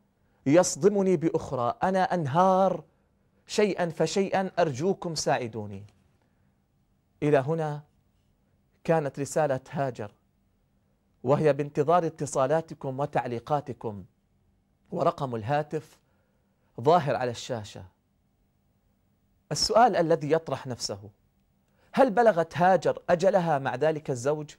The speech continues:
الآية الكريمة تقول: "فإذا بلغن أجلهن فأمسكوهن بمعروف أو فارقوهن بمعروف". لكن هناك أطفال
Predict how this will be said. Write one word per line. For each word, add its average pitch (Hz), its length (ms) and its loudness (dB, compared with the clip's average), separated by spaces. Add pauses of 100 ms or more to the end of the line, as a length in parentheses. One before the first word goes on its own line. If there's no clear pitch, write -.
(440)
الآية 143 280 2
الكريمة 147 400 -4
تقول: 156 360 -2
"فإذا 143 320 0
بلغن 143 320 -2
أجلهن 139 580 -4
فأمسكوهن 139 720 -4
بمعروف 135 520 -4 (280)
أو 156 100 4
فارقوهن 151 640 0
بمعروف". 120 640 -6 (340)
لكن 175 280 2
هناك 180 340 2
أطفال 175 480 0